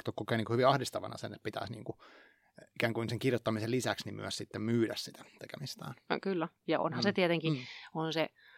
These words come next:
Speaker 2: myyntikin ehkä pieni kirosana vielä sitten
Speaker 1: Joo.
Speaker 2: joillekin.
Speaker 1: Niinpä, niinpä.
Speaker 2: Vaikka erityisesti itse mä toivon, että kirja myy sen verran, että mä pystyisin vielä jatkamaan tätä
Speaker 1: Aivan.
Speaker 2: hommaa, että se olisi
Speaker 1: Mm.
Speaker 2: myös jollain tasolla.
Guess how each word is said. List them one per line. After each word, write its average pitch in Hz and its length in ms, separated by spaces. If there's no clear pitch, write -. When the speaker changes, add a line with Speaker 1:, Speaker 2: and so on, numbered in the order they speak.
Speaker 2:
myyntikin 185 600
ehkä 151 340
pieni - 260
kirosana - 640
vielä - 280
sitten - 360
Speaker 1:
Joo. 165 260
Speaker 2:
joillekin. - 680
Speaker 1:
Niinpä, 113 240
niinpä. 113 220
Speaker 2:
Vaikka - 220
erityisesti - 560
itse 180 180
mä 175 120
toivon, 165 220
että - 220
kirja 165 180
myy 165 180
sen 165 200
verran, 156 300
että 170 120
mä 156 120
pystyisin 165 420
vielä 160 160
jatkamaan - 500
tätä - 220
Speaker 1:
Aivan. 143 220
Speaker 2:
hommaa, 165 320
että - 160
se - 100
olisi 143 160
Speaker 1:
Mm. 143 60
Speaker 2:
myös 160 160
jollain 170 340
tasolla. 98 340